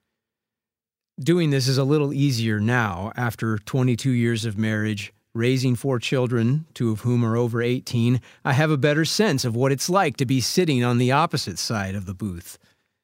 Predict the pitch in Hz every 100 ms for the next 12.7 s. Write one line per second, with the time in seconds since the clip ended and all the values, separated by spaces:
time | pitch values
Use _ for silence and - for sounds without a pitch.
0 | _ _ _ - - 160 156 135 _ _
1 | _ _ _ _ _ _ - 147 190 202
2 | 156 185 - - 98 95 - - _ _
3 | _ _ _ _ _ _ _ - 135 135
4 | 123 127 123 143 127 120 113 113 98 104
5 | 127 135 131 98 98 - 135 135 123 110
6 | 127 - _ _ _ _ _ - 139 160
7 | 160 151 131 170 208 156 110 92 82 -
8 | _ _ _ _ _ _ _ _ _ _
9 | _ _ 156 143 143 180 175 165 143 -
10 | 143 135 135 127 123 147 131 123 120 -
11 | 151 120 101 98 - 110 107 101 - 98
12 | - - 98 - 85 - -